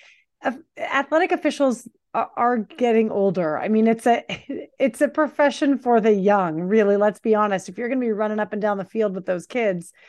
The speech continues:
it's tough to, to kind of hold on to that older generation. Is that still an issue?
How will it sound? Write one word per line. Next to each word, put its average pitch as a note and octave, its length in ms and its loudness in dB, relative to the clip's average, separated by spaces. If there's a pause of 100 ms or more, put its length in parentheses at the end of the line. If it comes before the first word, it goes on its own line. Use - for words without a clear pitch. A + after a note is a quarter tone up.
(340)
it's A#3 320 -4
tough - 520 -2 (220)
to, A3+ 300 0
to A#3+ 160 -6
kind A3+ 220 -2
of G3+ 60 -4
hold B3 320 -2
on A3 360 0
to G#3+ 140 -8
that F#3+ 340 -2 (560)
older A3+ 300 2
generation. G3 680 -4
Is F3 140 -6
that F3+ 200 -4
still G#3 280 -6
an G3 60 -8
issue? G3 340 -8